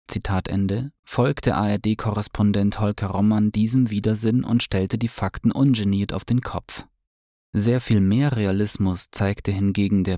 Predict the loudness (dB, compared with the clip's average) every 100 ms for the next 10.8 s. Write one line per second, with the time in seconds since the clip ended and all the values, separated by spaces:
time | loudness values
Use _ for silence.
0 | -4 -4 -2 -2 -2 0 -2 0 0 0
1 | 0 -2 0 2 2 -2 -2 -2 -2 -2
2 | -2 -2 0 2 2 0 -6 -12 -20 -10
3 | 0 2 2 0 2 2 0 0 -2 -2
4 | 0 2 4 2 0 -4 -10 _ _ _
5 | -20 -8 0 2 2 0 0 0 0 -2
6 | -2 0 2 0 0 2 2 2 0 -4
7 | -4 -4 -2 0 0 2 0 -2 -4 -4
8 | 0 0 0 -4 -18 -20 -20 -4 -4 0
9 | 0 0 0 0 0 2 2 2 0 0
10 | -2 -4 -2 -2 -2 -4 -8